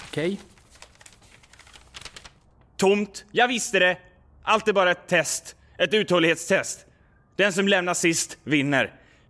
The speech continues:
Speaker 2: Jag kan säga redan nu att jag inte tänker lämna det här rummet och gå någonstans.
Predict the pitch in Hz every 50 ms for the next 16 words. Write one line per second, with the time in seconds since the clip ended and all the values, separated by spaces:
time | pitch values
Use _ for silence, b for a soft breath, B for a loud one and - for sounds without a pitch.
0 | _ - - 180 214 233 - - 220 196 196 185 180 175 180 175 165 180 185 160
1 | - 175 180 170 - 160 - 170 147 123 156 147 143 139 147 151 139 143 139 135
2 | 135 131 139 135 131 139 139 143 139 143 143 147 139 131 135 127 - B B B
3 | - 147 147 147 151 151 156 143 143 156 151 147 151 165 160 - - 131 95 87
4 | - - - -